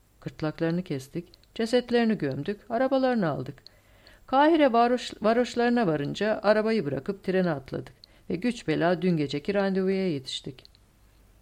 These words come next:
Holder'ın yüzü acıyla buruştu, Deacon'a döndü. "Yine ölüm, aman tanrım. Bu savaş gün geçtikçe daha da kötüleşiyor."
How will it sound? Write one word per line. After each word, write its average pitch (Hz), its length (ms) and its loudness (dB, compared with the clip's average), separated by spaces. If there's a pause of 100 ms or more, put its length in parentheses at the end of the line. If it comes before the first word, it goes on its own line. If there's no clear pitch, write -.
(440)
Holder'ın 277 400 -4
yüzü 247 180 -4
acıyla 220 440 -4
buruştu, 139 420 -10
Deacon'a 170 420 -6
döndü. 139 460 -6 (1000)
"Yine 285 260 6
ölüm, 135 300 4 (100)
aman 196 300 2
tanrım. 127 360 -6 (280)
Bu 320 120 4
savaş 165 440 0
gün 214 320 0
geçtikçe 151 580 -4
daha 165 220 0
da 147 100 -2
kötüleşiyor." 135 680 -8